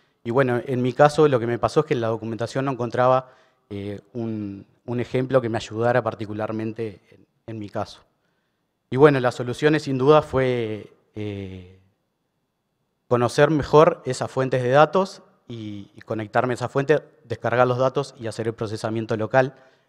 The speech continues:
Eso me permitió mejorar mucho los tiempos y además tener mayor control. Si se me conectaba, si se me perdía la conexión a internet o algo,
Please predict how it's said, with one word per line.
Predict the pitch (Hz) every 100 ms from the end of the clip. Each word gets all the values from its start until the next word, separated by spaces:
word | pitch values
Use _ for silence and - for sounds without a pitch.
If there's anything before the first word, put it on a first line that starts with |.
| _
Eso | 120 117
me | 120 113
permitió | 117 113 110 123 135 - 113
mejorar | 110 - 113 120
mucho | 123 123 123
los | 113
tiempos | 143 147 151 147
y | 117
además | 113 120
tener | 117
mayor | 117 110 131 117
control. | 113 127 160 160 - _ _ -
Si |
se | 101
me | 104
conectaba, | 104 104 98 120 127 -
si | - 110
se | 113
me | 104 104 98
perdía | 107 120 120
la | 110
conexión | 110 - 123
a |
internet | 113 117 123 147 -
o | 117
algo, | 123 143 151